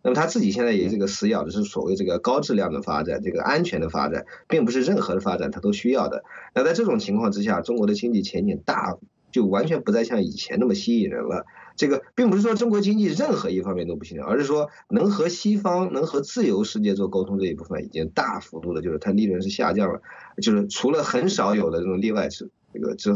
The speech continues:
这个大部分这个中国的对外的经济已经对西方的、对于自由世界不再有吸引力了。这是我们看到为什么外资撤离中国，或者说外资涌入中国的现象不再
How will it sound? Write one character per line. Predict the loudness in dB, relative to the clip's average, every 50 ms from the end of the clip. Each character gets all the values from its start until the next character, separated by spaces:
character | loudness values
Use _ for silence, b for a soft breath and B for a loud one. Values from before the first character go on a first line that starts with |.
| 0 -2 -6
这 | -10 -6
个 | -4 -4 -6 -6 B B B B B _
大 | 0 2 2 2
部 | 2 2
分 | 2 2 2
这 | 2
个 | 2 0 0 -2 -4 -6 _ _ _ -4
中 | 0 0 2
国 | 2 2 2
的 | 2
对 | 2 2 2
外 | 2 2 2
的 | 0
经 | -2 -4 -4 -4 -4
济 | -4 -4 -4
已 | -4 -4 -4
经 | -4 -4 -4 -4 -6 -8 _ -2
对 | 0 0 0
西 | 0 -2 -2 -2
方 | 0 0 0 2
的、 | 0 0
对 | 0 0 0
于 | 0 0
自 | 0 -2 -2
由 | -2 -2
世 | -2
界 | -4 -4 -2
不 | 0 2
再 | 2 2 2
有 | 0 -2
吸 | -2 -2 0 0
引 | 0 2
力 | 2 0 0
了。 | 0 -2 -4
这 | -2 0 0
是 | 0 0 -2
我 | -4 -2
们 | -4 -4
看 | -4 -2 -2 0
到 | 0 0
为 | 0 0
什 | 0 0
么 | -2 -2 -2 -4 B B B B B
外 | 0 2 2 2
资 | 2 2 0
撤 | 2 2 0 0
离 | 0 0 -2
中 | -2 -2 -2
国， | -2 -2 -2
或 | -2 -2
者 | -2 -2
说 | 0 0 0 0 0 B B B B 0
外 | 2 2 2
资 | 2 2 2
涌 | 2 2 2 0 0
入 | 0 0 0
中 | 0 -2
国 | -2 -2
的 | -2 -2 -2
现 | -2 -4 -4 -4
象 | -4 -4 -6 -4 -2
不 | 0 0
再 | 2 2 2 0